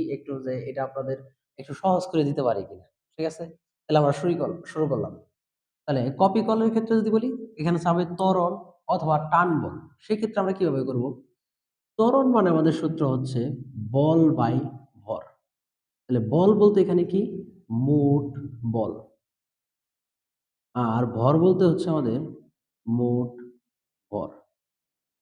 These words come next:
আরেকটা জিনিস চাইতে পারে টান। টান যদি কখনো আমাদের চাই, তাহলে সেটা হচ্ছে টিবি মানে হচ্ছে বড় বস্তুর টান।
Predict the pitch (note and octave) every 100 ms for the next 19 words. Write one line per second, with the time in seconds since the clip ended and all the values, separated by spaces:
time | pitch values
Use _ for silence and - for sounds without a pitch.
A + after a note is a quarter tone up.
0 | _ _ _ E3+ F#3 G3 G3+ G3+ G3 F#3
1 | F#3+ G3 - F#3+ F3 - - - _ _
2 | _ - F#3 B3+ A#3+ A3+ F#3+ F#3 - D3+
3 | C#3 B2+ A#2+ - A#2 A#2+ A#2 A#2 A#2 B2
4 | C3 C3 C3+ - D3+ D3+ D3+ _ _ _
5 | _ A3+ A#3 G#3+ G#3 G#3 G#3 G3+ - D3+
6 | C#3+ A2+ B2 D#3+ F#3+ F#3+ F#3+ F#3+ F3 -
7 | - A2+